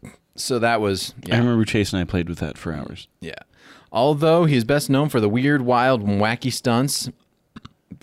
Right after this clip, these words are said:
Speaker 1: uh, Gonzo performed only twenty stunts on The Muppet Show, a hundred and twenty episode run. That's actually pretty good. That's a pretty good stunt.
Speaker 2: I'm just now realizing I don't think I watched as much of The Muppets that I thought I did.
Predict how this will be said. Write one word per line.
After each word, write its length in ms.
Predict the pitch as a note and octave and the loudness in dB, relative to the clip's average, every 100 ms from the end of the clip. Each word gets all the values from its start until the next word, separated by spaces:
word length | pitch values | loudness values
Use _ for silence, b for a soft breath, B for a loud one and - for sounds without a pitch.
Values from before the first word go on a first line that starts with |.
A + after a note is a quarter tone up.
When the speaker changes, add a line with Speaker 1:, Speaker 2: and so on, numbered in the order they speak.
| - | -6
Speaker 1:
uh, 180 | A2 G#2+ | 0 0
Gonzo 480 | G#2 A#2+ C#3 C3 D3 | 2 0 2 2 0
performed 400 | - A#2 C3 B2 - | -2 -2 0 0 0
only 240 | E3 G3+ | 0 0
twenty 260 | E3+ F#3+ F3 | 0 -2 -2
stunts 340 | - A#2+ A#2 - | 0 -2 -2 -4
on 180 | A2+ A2+ | 0 2
The 60 | |
Muppet 400 | B2+ D3+ D#3 G#2+ | 2 0 -2 -4
Show, 400 | - G2+ D#2 C#2 - | -2 -2 -2 -4 -8
a 80 | F#2 | -6
hundred 280 | A#2+ B2 | -4 -2
and 80 | A2 | -4
twenty 340 | G#2+ G2+ G#2 - | -4 -2 -2 -4
episode 440 | F#2+ F#2+ F#2+ G2+ | -8 -6 -6 -6
run. 480 | B2+ G#2 C2+ D2 - - | -6 -6 -8 -12 -18 -12
That's 160 | A#3+ F4 | -12 -12
actually 220 | G4+ C#4 | -10 -8
pretty 200 | - G3 | -8 -6
good. 260 | D#3+ D3 C#3 - | -6 -6 -8 -14
That's 140 | A3 | -16
a 20 | |
pretty 160 | - F3 | -10 -8
good 140 | A2+ | -6
stunt. 320 | - D#3+ D#3 - _ b b b b b b b - - - | -6 -6 -6 -8 _ b b b b b b b -20 -8 0
Speaker 2:
I'm 160 | A#2 | 2
just 200 | A2+ C3+ | 4 2
now 120 | C#3+ A#2+ | 2 4
realizing 520 | A2+ G#2 F#2+ G2 G2 | 4 4 4 4 2
I 40 | |
don't 160 | G#2 A2 | 2 2
think 160 | A2 | 2
I 60 | G2+ | 2
watched 380 | F2+ F#2 - F#2 | 2 0 -2 -8
as 120 | E2 | -4
much 140 | F#2 F#2 | -2 0
of 100 | F2 | 0
The 80 | |
Muppets 520 | F2 F2+ E2+ E2 - - _ | 2 0 -2 -8 -10 -10 _
that 160 | F#2 F2 | -4 -2
I 80 | E2+ | -2
thought 240 | F#2 E2+ | -4 -6
I 80 | C2+ | -6
did. 260 | B1+ A#1 | -8 -10